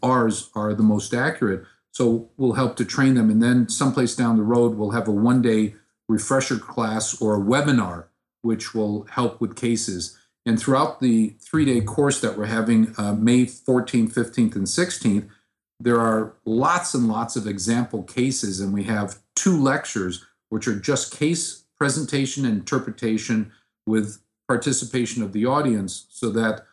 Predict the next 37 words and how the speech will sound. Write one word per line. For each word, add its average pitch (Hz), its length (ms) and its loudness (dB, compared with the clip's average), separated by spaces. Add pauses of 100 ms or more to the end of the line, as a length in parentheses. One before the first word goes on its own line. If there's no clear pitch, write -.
(240)
they 117 140 2
understand 123 840 -2 (180)
how 131 220 -4
it's 127 220 -4
really 269 240 2
a - 20 -4
simple 208 400 0
process. - 680 -4 (600)
You 127 80 0
get 170 200 0
the 147 60 0
median. 202 600 0 (200)
If 117 140 -2
they're 139 100 0
below 147 300 2
the 185 80 0
median, 175 380 0 (220)
bring 156 180 0
them 160 100 -2
up 156 140 -6
to - 80 -16
the 131 100 -4
median. 208 560 -2 (160)
If - 200 -6
the - 60 -6
median 170 400 0
works, 196 560 -2
great. 175 300 2
If - 100 -8
it 120 120 -6
doesn't, 139 360 -2
bring 123 160 0
them 131 140 2
up 131 160 -4
a - 20 -4
little 123 260 -2
higher. 143 460 -6